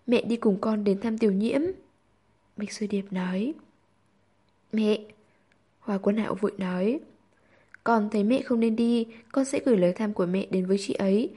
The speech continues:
Dì Vân chắc chắn ở bệnh viện, mẹ đi không tiện." Bạch Xuôi Điệp trầm mặc giây lát rồi gật đầu đồng ý.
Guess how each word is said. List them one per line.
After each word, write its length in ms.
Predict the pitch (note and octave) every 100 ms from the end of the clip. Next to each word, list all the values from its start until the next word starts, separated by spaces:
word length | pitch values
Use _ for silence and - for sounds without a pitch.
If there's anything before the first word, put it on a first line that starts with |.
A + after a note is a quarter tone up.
| - - -
Dì 160 | A#3+
Vân 280 | A3+ A#3 A3
chắc 180 | - D#4+
chắn 200 | A#3 A3
ở 80 | A#3+
bệnh 200 | - -
viện, 240 | A3 G#3+ - - _
mẹ 180 | A#3 A#3
đi 140 | F#3+ G#3+
không 220 | - A3+
tiện." 280 | - A3 G#3 - - _ _ _ _ _ _ _ _ _ _ _ -
Bạch 200 | G#3 -
Xuôi 160 | G#3+
Điệp 200 | G3+ G3+ G#3
trầm 180 | G#3 F#3+
mặc 180 | F#3+
giây 180 | - G#3+
lát 260 | G#3+ C4 E4 -
rồi 280 | - G#3+ F#3
gật 220 | G3 G3
đầu 140 | F#3+
đồng 160 | F#3+ F#3+ -
ý. 360 | G3+ G3 D4+